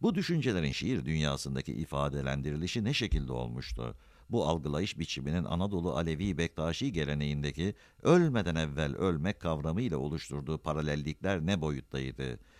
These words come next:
Şimdi bu konu ile ilgili tespit ettiğim bilgileri sizlerle paylaşmak istiyorum.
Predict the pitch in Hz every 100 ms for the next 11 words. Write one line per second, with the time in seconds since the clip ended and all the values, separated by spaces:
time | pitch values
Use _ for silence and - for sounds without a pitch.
0 | - - - 185 98 151 90 90 127 85
1 | 76 85 82 85 104 95 - - 92 -
2 | 85 85 90 90 92 90 123 104 104 90
3 | 98 87 82 76 - 73 71 - 69 64
4 | 62 60